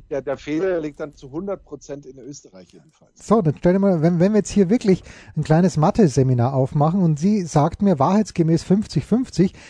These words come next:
Speaker 2: geht davon aus, dass der, der deutsche Teil todsicher erledigt wird, liegt also die <laughs> Wahrscheinlichkeit, dass es in Österreich, äh, erledigt wird, bei null Prozent. Weil nur so komme ich auf insgesamt fünfzig Prozent.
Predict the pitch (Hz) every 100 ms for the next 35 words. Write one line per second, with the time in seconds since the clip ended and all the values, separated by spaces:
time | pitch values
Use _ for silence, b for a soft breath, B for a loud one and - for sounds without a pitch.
0 | B - 175 262 - 175 143 208 - b
1 | b b 165 175 - - - - - 165
2 | 147 156 143 143 - 208 151 156 170 -
3 | _ _ - 151 240 - - 240 165 113
4 | - _ _ _ _ _ _ _ _ _
5 | _ _ _ _ - 175 165 240 190 -
6 | 135 196 - - 151 202 165 170 170 -
7 | - 170 277 185 185 190 160 185 190 175
8 | 240 202 139 131 - B B 131 - 156
9 | 170 175 143 180 180 196 185 - _ 202
10 | 196 175 160 165 233 - 170 208 180 -
11 | 147 160 160 180 196 190 180 196 190 180
12 | 170 - 214 - - 110 - 113 104